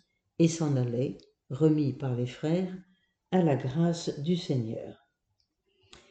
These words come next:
Donc, on voit qu'il y a une dispute qui a éclaté dans le groupe.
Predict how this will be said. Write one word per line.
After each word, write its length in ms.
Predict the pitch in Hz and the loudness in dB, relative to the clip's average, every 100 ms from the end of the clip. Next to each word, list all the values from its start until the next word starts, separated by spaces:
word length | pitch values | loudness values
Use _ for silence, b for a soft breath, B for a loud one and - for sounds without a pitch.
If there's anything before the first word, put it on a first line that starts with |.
| b b b b | b b b b
Donc, 300 | 180 190 156 | 6 6 6
on 120 | 175 | 4
voit 180 | 165 175 | 6 6
qu'il 300 | 160 - 139 | 2 2 2
y 40 | 139 | 2
a 60 | |
une 140 | 139 131 | 2 2
dispute 520 | 151 143 - 147 147 | 0 -4 0 0 2
qui 60 | |
a 60 | 135 | -2
éclaté 340 | 127 131 127 | -2 -6 -4
dans 180 | 127 131 | -2 0
le 120 | 139 | 2
groupe. 600 | 165 175 196 247 269 - | 4 2 2 0 -2 -8